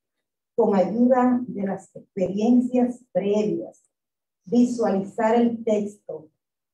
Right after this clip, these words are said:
predecir, conectar. Interpretación, cuando visualizamos el texto, es una práctica que yo como maestra hago con los niños.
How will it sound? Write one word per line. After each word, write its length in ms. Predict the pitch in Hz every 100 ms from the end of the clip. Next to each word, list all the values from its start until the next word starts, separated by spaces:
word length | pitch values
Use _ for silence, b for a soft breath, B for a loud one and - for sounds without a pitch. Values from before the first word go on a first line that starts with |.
| _ -
predecir, 1080 | 214 196 190 - _ 240 233 214 196 - - _ _ _ -
conectar. 920 | 208 190 180 - 233 214 185 170 143 _ _ _ _ _ _ _ _ _ _ _ _
Interpretación, 1300 | 247 247 247 240 226 214 214 214 214 247 277 262 262 - b _ _ _
cuando 880 | - 247 240 240 240 240 233 220 226 - _ _ _
visualizamos 1000 | 196 247 254 254 233 - 240 247 302 -
el 240 | 254 254
texto, 320 | 262 247 -
es 180 | - 294
una 240 | 269 254 254
práctica 760 | 240 240 233 180 185 185 185 _ _ _ _ -
que 140 | 196
yo 180 | 208 233
como 220 | 240 214
maestra 640 | 190 185 208 220 226 185
hago 180 | 185 208
con 180 | 214 202
los 200 | 196 196
niños. 760 | 220 208 190 165 170 - -